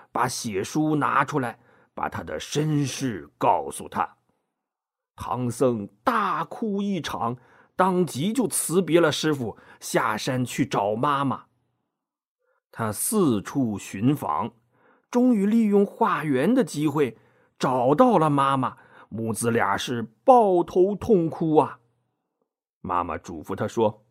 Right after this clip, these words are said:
：“孩儿啊，我写一封信，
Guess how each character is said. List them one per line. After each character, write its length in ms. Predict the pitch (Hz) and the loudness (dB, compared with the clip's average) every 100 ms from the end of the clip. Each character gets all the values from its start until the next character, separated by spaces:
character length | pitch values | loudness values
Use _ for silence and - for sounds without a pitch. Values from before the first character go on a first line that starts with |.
| _ _ _ _ | _ _ _ _
：“孩 220 | - - | -12 -2
儿 300 | - - - | 0 2 2
啊， 160 | 87 - _ _ _ - - _ | 0 -2 _ _ _ -20 -20 _
我 200 | 123 175 | 0 0
写 380 | - 233 180 | -2 0 2
一 140 | 220 240 | 2 0
封 260 | - 254 | -2 -2
信， 480 | 285 - 349 185 240 | -2 0 0 0 -4